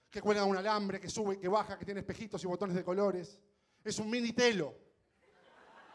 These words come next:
Aparte, solo haces cualquier chanchada ahí adentro. Te metes los dedos en la nariz y de repente la puerta se abre y vos con la evidencia en el dedo. Y decís, "¿Dónde la meto?". Y la metés en la puerta porque barre.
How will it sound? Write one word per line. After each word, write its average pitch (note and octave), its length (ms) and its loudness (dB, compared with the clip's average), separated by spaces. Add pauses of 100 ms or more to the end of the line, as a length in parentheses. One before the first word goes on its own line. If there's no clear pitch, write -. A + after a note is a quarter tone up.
(360)
Aparte, A3+ 340 -2
solo B3+ 220 6
haces A#3+ 200 0
cualquier A#3+ 360 0
chanchada A#3 520 2
ahí G3 100 0
adentro. F3+ 360 -2
Te E3+ 80 -8
metes F#3+ 220 4
los G3 80 12
dedos G3 140 12
en F#3+ 80 6
la F#3 80 6
nariz A3 500 6 (220)
y - 20 8
de G#3+ 80 10
repente A3 260 10
la G#3+ 120 12
puerta A3+ 240 12
se G#3+ 120 6
abre B3 180 12
y - 20 12
vos A3+ 100 12
con A3 100 4
la G#3 60 6
evidencia A3+ 440 8
en G#3+ 60 2
el G#3+ 120 2
dedo. B3 420 8 (540)
Y G#3+ 60 -4
decís, G#3+ 120 -2
"¿Dónde B3 220 -2
la A#3 100 2
meto?". C#4+ 220 2
Y - 20 4
la C#4 80 2
metés A3+ 220 0
en A#3+ 60 2
la A3 100 6
puerta B3+ 240 4
porque A3 200 4
barre. A#3+ 640 8